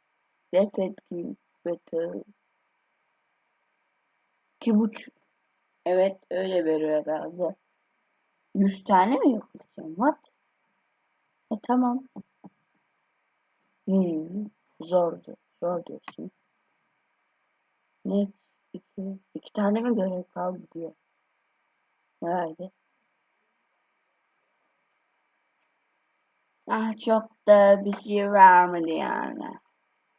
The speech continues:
Yirmi beş milyon bana yaramaz. Diyeyim. Üç yüz Roblox.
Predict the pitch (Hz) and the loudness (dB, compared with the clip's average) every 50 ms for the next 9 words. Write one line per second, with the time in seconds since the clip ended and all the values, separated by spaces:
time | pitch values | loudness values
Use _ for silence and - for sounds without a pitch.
0 | _ _ _ _ _ _ _ _ _ _ - - 165 170 175 180 180 180 180 175 | _ _ _ _ _ _ _ _ _ _ -12 -8 -6 -6 -6 -6 -4 -2 -2 -4
1 | 175 - - 190 180 180 180 180 180 180 180 180 175 175 175 175 175 175 175 170 | -4 -8 -10 -8 -6 -4 -4 -4 -6 -4 -4 -4 -4 -4 -4 -6 -6 -4 -4 -4
2 | 165 165 165 165 165 165 160 160 - - - _ _ _ _ _ _ _ _ _ | -4 -4 -6 -8 -8 -8 -10 -10 -12 -16 -20 _ _ _ _ _ _ _ _ _
3 | _ _ _ _ _ _ _ _ _ _ _ - - 165 160 165 160 - - _ | _ _ _ _ _ _ _ _ _ _ _ -12 -8 -6 -4 -4 -4 -6 -6 _
4 | _ _ _ _ _ _ _ _ _ _ _ _ _ - - _ _ - 185 190 | _ _ _ _ _ _ _ _ _ _ _ _ _ -20 -20 _ _ -12 -4 -4
5 | 220 220 - - _ _ _ _ _ _ 190 190 185 175 165 175 170 165 165 | -4 -4 -4 -10 _ _ _ _ _ _ 2 2 2 2 2 2 2 2 0